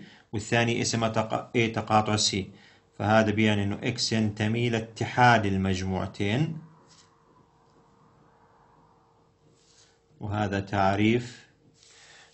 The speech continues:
تعريف الاتحاد. فصارت X تنتمي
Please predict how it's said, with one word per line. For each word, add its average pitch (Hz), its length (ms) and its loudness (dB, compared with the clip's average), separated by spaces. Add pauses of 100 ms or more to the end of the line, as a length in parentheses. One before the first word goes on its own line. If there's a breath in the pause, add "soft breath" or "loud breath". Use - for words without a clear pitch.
تعريف 104 500 0
الاتحاد. - 540 -8 (800 loud breath)
فصارت 131 640 10
X 131 280 2
تنتمي 120 880 2